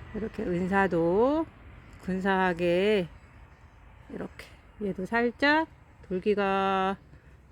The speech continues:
보이는 세트 사 번이었습니다. 오 번 보시겠습니다. 오 번은요. 이렇게 은사 세 개 들어가 있고요. 이렇게 청이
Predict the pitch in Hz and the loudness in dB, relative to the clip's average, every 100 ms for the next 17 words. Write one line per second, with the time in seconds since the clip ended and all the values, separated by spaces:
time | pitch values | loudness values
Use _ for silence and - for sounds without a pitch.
0 | - 170 180 180 170 202 247 247 220 - | -6 0 0 0 0 0 0 0 -2 0
1 | 214 185 233 269 247 233 240 240 220 202 | 0 2 2 0 0 0 2 2 0 -2
2 | 180 165 214 269 320 - - - _ - | -4 2 4 6 2 -4 -20 -20 _ -20
3 | _ - - - - - - 185 208 262 | _ -20 -20 -20 -20 -10 -2 0 4 6
4 | 277 285 285 277 202 196 196 180 175 175 | 8 8 6 0 -4 -6 -8 -4 -6 -6
5 | 170 151 - - - - - - 185 185 | -10 -10 -10 -12 -12 -18 -20 -4 0 4
6 | 202 196 185 208 277 311 330 - - - | 4 4 2 2 4 6 4 0 -14 -20
7 | - - - - - - - - - - | -20 -20 -20 -20 -20 -16 -16 -16 -18 -6
8 | 180 175 180 180 175 190 233 269 269 254 | -4 -2 2 4 6 6 6 4 2 2
9 | 254 247 220 226 214 190 - 220 180 165 | 2 2 2 2 2 0 2 4 4 2
10 | - - - - - - - - - - | -6 -18 -20 -20 -20 -20 -20 -20 -20 -20
11 | - - 202 180 - 226 240 240 - 277 | -20 -10 -8 -6 -2 2 2 2 2 2
12 | 269 233 220 254 294 | 2 2 2 4 4